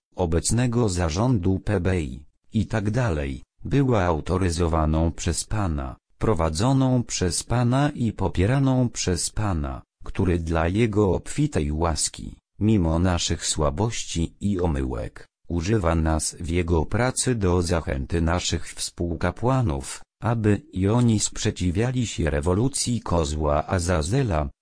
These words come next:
przez którego szatan chce obalić prawdę i zarządzenia pańskie, które Pan udzielił dla prowadzenia pracy prawdy. A jeżeli to jest prawdą, to rewolucjoniści,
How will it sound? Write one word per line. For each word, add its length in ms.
przez 340
którego 580
szatan 560
chce 380
obalić 640
prawdę 540
i 220
zarządzenia 800
pańskie, 800
które 460
Pan 300
udzielił 640
dla 260
prowadzenia 720
pracy 480
prawdy. 600
A 100
jeżeli 520
to 260
jest 400
prawdą, 640
to 160
rewolucjoniści, 1400